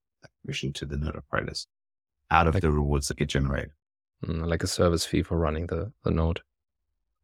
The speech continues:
Speaker 1: That's right, yeah. Exactly.
Speaker 2: Okay. And the talk of the town right now, of course, is the Ethereum Shanghai upgrade. And for our audience,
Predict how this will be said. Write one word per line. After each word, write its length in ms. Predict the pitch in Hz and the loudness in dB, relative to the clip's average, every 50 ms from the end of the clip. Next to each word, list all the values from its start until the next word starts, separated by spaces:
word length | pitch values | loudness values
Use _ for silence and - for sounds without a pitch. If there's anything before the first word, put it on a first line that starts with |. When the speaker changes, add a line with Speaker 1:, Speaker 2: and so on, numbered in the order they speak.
| _ _ - | _ _ 0
Speaker 1:
That's 200 | - 78 - - | 0 2 4 4
right, 180 | 80 - 58 | 4 4 4
yeah. 100 | 71 71 - _ _ _ | 0 -2 -4 _ _ _
Exactly. 320 | - - _ _ - - - | -20 -20 _ _ -12 -4 -4
Speaker 2:
Okay. 320 | 123 - - - - - - _ _ _ _ _ _ _ _ _ _ - | -4 -2 -2 -2 -2 -2 -4 _ _ _ _ _ _ _ _ _ _ 6
And 180 | - 113 127 | 6 6 6
the 100 | - - | 4 2
talk 240 | 104 - 175 190 - | 2 6 6 6 8
of 100 | 175 143 | 6 6
the 80 | - 139 | 4 4
town 260 | - - 131 135 135 | 6 8 8 8 10
right 140 | 131 120 - | 8 8 8
now, 200 | 117 117 117 113 | 6 4 4 4
of 140 | - - - | 2 0 -2
course, 320 | - - 104 104 101 - | 4 6 6 6 6 4
is 280 | - - 92 92 92 - | 2 2 4 4 4 2
the 120 | - - | -2 -4
Ethereum 320 | - - - 92 85 85 85 | -4 -2 0 2 2 2 0
Shanghai 320 | - - - - - - | -2 -2 -4 -4 -4 -6
upgrade. 440 | - - - - - - - - - - _ _ _ _ _ _ _ - | -6 -6 -6 -6 -6 -6 -6 -8 -10 -14 _ _ _ _ _ _ _ 2
And 260 | - 95 95 101 - - - | 4 6 6 4 2 -2 -4
for 240 | - - 120 110 | 4 8 8 10
our 80 | 107 - | 10 10
audience, 640 | - 110 120 123 127 127 127 127 - - - - | 10 8 8 8 8 6 4 4 2 0 -6 -4